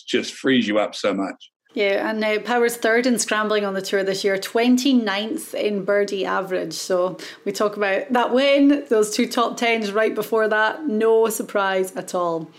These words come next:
Speaker 2: Right, our number seven this week is a two-time winner this season on the tour, and he's sitting at number twelve in the FedEx Cup standings,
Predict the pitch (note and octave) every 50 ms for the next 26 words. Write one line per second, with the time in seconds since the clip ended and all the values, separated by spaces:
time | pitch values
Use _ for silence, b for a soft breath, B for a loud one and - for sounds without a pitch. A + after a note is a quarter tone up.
0 | B B B B B B B B B B B B B B B B B3 B3+ C4+ C4
1 | B3 B3 C4 C#4 C#4 D#4 D#4 C#4+ D4+ B3+ B3 - - - D4 C#4+ C#4+ C#4+ D4+ D4+
2 | C#4 C#4 - B3+ A#3 C4 C4 B3+ - A3+ C4 C4+ B3+ B3 - - - B3 A#3+ A#3+
3 | A#3 A#3 G3+ B3+ - A#3+ A#3+ A#3 A3 A#3 - C4 B3+ B3+ B3+ A#3 A3+ A3 A3 A3
4 | A3+ - - A3 G3 G#3+ G#3+ G#3 G#3 A3 B3 A#3+ A#3+ G#3 G#3+ G3 G3+ - - -
5 | G3+ G3 - F#3+ G3 A#3 B3 B3 - - - - G#3+ G#3+ G3+ G3+ G3+ - - G#3+
6 | G3+ G#3+ C4 C#4+ C#4 - - G#3 G#3 G3+ G#3 G#3 G#3 G#3 - - - - C4 B3
7 | - - - B3+ - A#3+ B3 A#3+ - A3+ A3+ A#3+ A3+ A3 G#3 F#3+ F#3 - - -
8 | - A#3+ A#3+ A#3+ A#3 A3 G3+ G3 G3 G3+ G3+ G3+ - - G#3+ G#3 G#3 G3+ - -
9 | G3+ G3 - - - - - - G3+ - - B3+ - - - G#3 G3+ G3+ G3+ G3+
10 | G3+ G3 G3+ G#3 -